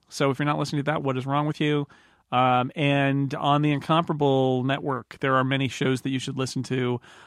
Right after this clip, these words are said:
Um, Total Party Kill just came back. We play Dungeons and Dragons on the internet every other week for about an hour, which is a lie. We actually play for, like, three and a half hours once a month, and then we cut that up into episodes, but you don't need to know that. So forget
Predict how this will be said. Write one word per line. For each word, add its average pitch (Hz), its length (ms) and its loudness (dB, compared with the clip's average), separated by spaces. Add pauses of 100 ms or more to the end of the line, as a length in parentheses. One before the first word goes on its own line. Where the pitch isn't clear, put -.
(180)
Um, 113 520 -2 (360)
Total 151 160 2
Party 143 180 4
Kill 143 220 2
just 135 180 -2
came 135 220 0
back. 120 320 0
We 127 120 -2
play 123 200 -2
Dungeons 120 280 -2
and 117 80 -2
Dragons 110 600 -4
on 127 80 -4
the 117 120 -2
internet 110 480 -6 (140)
every 123 220 -4
other 117 140 -4
week 107 260 -6
for 110 400 -8 (340)
about 110 180 -4
an 107 60 -6
hour, 104 360 -10 (400)
which 135 160 -4
is 135 80 -2
a 131 40 -6
lie. 151 280 4
We 139 100 0
actually 131 220 -4
play 135 140 -4
for, 127 80 -8
like, 123 140 -8
three 139 140 -4
and 131 80 0
a 123 60 -2
half 120 160 0
hours 120 400 -4 (260)
once 131 180 0
a 127 40 -2
month, 120 240 0
and 107 100 -6
then 110 140 -4
we 110 80 -4
cut 123 200 -8
that 107 140 -4
up 107 160 -8
into 104 260 -10
episodes, 113 520 -12
but - 220 -16 (340)
you 131 80 -6
don't 113 100 -4
need 104 200 -8
to - 60 -8
know 107 120 -8
that. 101 220 -14 (200)
So - 120 -12
forget 120 320 -10